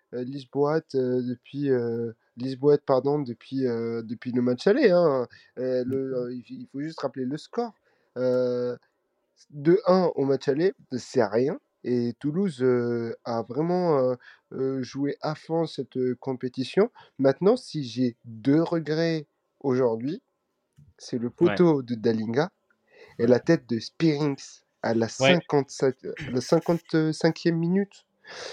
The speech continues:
Speaker 2: Comme l'a dit, comme l'a dit, euh, Samy, euh, juste avant. Ouais,
Speaker 1: C'est
Speaker 2: cette,
Speaker 1: ça.
Speaker 2: euh,
Speaker 1: Ça, c'est une
Speaker 2: cette
Speaker 1: occasion à ne pas rater. Franchement, t'es,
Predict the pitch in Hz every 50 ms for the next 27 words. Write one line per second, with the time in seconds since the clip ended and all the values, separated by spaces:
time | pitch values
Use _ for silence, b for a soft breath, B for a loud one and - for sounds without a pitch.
0 | B B - 143 135 131 123 117 113 120 120 120 113 110 - 120 113 113 113 107
1 | 107 110 110 - 104 113 110 104 101 101 98 - 110 101 104 107 107 104 98 95
2 | 90 85 85 85 - B B B B B B B B - 107 120 117 - - 127
3 | 110 107 107 107 - - 104 104 98 95 - - - - 156 151 - - 151 143
4 | - 90 90 87 - - 196 208 - - 151 139 135 143 139 - - 139 131 127
5 | 170 175 160 131 120 120 123 - - - 170 165 143 156 156 151 - - 180 170
6 | 156 - - - 147 - - 170 175 175 170 160 - - 139 131